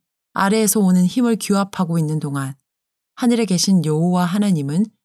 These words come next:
당신의 활기찬 대리자들을 일으켜 하늘의 율법을 높임으로 그 위기에 대처하시고자 위에서부터 능력을 보내고 계신다. 지금, 바로 지금은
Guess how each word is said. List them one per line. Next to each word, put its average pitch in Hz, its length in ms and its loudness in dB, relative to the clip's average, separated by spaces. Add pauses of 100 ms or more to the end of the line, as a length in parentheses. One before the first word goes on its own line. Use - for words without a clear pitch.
(140)
당신의 190 400 -2
활기찬 254 580 -2
대리자들을 180 680 0
일으켜 185 500 -2 (460)
하늘의 214 420 2
율법을 170 520 0
높임으로 139 680 -4 (380)
그 190 260 0
위기에 156 420 -2
대처하시고자 180 1120 -2 (320)
위에서부터 180 960 0
능력을 180 400 2
보내고 160 400 -2
계신다. 139 520 -8 (1300)
지금, 175 400 -2 (400)
바로 185 280 0
지금은 185 600 0